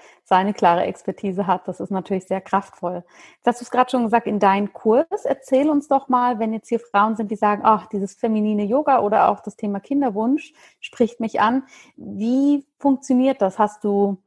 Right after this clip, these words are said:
ähm, Kurse vor Ort oder arbeitest du online? Erzähl uns mal, wie wir da in den Genuss von, von deinen Yogastunden kommen können.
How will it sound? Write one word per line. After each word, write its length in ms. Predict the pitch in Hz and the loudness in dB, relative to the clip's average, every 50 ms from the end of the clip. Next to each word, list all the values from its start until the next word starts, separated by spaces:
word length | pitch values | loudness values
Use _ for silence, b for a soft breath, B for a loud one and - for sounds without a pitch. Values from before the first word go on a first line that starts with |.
| _ _ _ _ _ - - | _ _ _ _ _ -2 0
ähm, 440 | 202 196 196 190 190 190 190 190 - | 2 2 2 2 0 -2 -6 -8 -8
Kurse 300 | - - 214 202 190 208 | -6 -2 -2 -2 -2 -2
vor 160 | - - - | -4 -2 0
Ort 340 | - 247 277 294 302 302 - | 2 4 4 2 2 0 -2
oder 200 | - 202 190 - | -4 -2 0 2
arbeitest 420 | 180 185 185 202 196 - 196 - - | 2 2 2 0 -2 -6 -8 -8 -4
du 60 | - | -2
online? 340 | - 220 240 254 254 240 220 | 0 0 0 0 -2 -2 -2
Erzähl 320 | - - - - 226 220 | -4 -4 0 0 0 2
uns 180 | 214 220 208 - | 0 -2 -4 -4
mal, 280 | 214 202 196 196 180 | -2 -2 -2 -2 -4
wie 120 | 175 190 175 | -4 -4 0
wir 120 | 190 202 | 0 2
da 160 | 196 190 180 | 4 4 4
in 180 | 175 180 185 180 | 4 2 2 0
den 140 | 185 190 160 | 0 -2 0
Genuss 320 | 208 180 190 196 196 - | 0 0 0 0 -2 -4
von, 300 | - 202 190 185 185 175 B B B B | -4 -4 -2 -2 -4 -4 B B B B
von 140 | - 196 175 | -10 -4 0
deinen 200 | 185 180 175 170 | 0 0 0 0
Yogastunden 600 | 185 185 180 185 185 - - 180 175 170 180 175 | 0 0 0 0 -2 -4 -6 -6 -4 -4 -6 -6
kommen 260 | - - 175 170 170 | -4 -4 -4 -4 -4
können. 300 | - - 170 165 170 170 | -6 -6 -6 -6 -6 -12